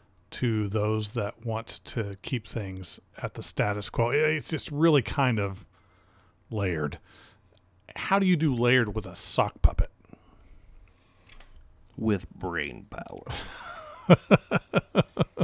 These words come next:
Speaker 2: Now, what about the songs? What did you think? 'Cause there was a lot of different presentations. There was a lot of different song styles,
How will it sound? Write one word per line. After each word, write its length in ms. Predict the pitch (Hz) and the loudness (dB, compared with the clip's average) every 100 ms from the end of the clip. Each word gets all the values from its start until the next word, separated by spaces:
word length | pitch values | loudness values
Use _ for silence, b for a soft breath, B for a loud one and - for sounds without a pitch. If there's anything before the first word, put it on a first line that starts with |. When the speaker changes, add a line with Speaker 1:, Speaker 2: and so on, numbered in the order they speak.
| - - | -4 -2
Speaker 2:
Now, 180 | 110 | 0
what 120 | 113 139 | 2 2
about 300 | 131 120 113 | 0 -2 -6
the 540 | 113 101 101 98 95 90 - _ - - _ _ | -4 -2 -2 -4 -6 -10 -16 _ -20 -20 _ _
songs? 880 | - - 120 92 76 - - - - b b b b b b - | -12 -4 -2 -2 -4 -12 -20 -20 -20 b b b b b b -6
What 160 | 110 113 | -2 0
did 80 | 117 | 0
you 80 | |
think? 240 | 107 113 107 | 0 0 0
'Cause 200 | 107 95 | -4 2
there 180 | 110 110 | 2 4
was 240 | 117 123 | 4 4
a 60 | 131 | 2
lot 280 | 110 110 | 2 2
of 100 | 135 | 2
different 400 | 120 123 120 113 - _ _ | 0 -2 0 -2 -6 _ _
presentations. 680 | 131 120 117 107 135 135 80 | 0 0 0 0 0 -2 -6
There 80 | 101 | -6
was 100 | 92 | -4
a 60 | |
lot 220 | 85 95 101 | -2 0 0
of 60 | |
different 260 | 101 101 - | -4 -6 -6
song 540 | 107 101 98 95 92 - | -2 -2 -2 -6 -10 -16
styles, 840 | - - 98 98 104 123 147 - | -18 0 4 6 4 0 -4 -12